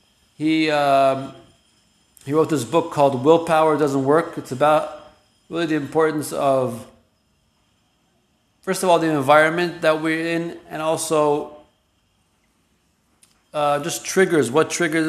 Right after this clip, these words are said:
us on the outside for good? What triggers us on the outside for bad?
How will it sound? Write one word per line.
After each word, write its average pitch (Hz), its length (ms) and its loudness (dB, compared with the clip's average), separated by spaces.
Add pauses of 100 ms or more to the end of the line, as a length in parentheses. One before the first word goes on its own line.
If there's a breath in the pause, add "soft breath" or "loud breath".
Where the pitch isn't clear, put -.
us 147 140 -2
on 147 160 -4
the 139 100 -8
outside 147 420 0
for 139 140 -4
good? 147 240 2
What 151 100 0
triggers 156 320 -4
us 151 160 0
on 143 160 -6
the 143 140 -4
outside 147 380 0
for 131 120 -6
bad? 127 480 -2